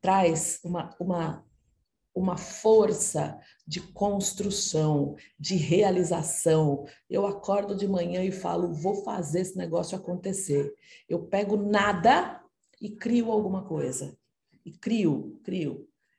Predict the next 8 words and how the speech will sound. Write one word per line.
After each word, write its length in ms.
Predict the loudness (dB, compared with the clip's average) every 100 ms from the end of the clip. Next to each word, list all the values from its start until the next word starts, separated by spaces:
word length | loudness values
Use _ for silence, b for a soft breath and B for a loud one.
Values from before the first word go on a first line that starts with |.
| -6
Essa, 360 | -4 -4 -6
essa, 720 | -2 -4 -2 0 2 2 0 -8
essa 260 | -10 -10
força 640 | -10 -2 4 4 4 0 -4
de 120 | -4
tomar 300 | -2 -2 0
o 160 | -2 0
pai, 460 | 2 4 2 0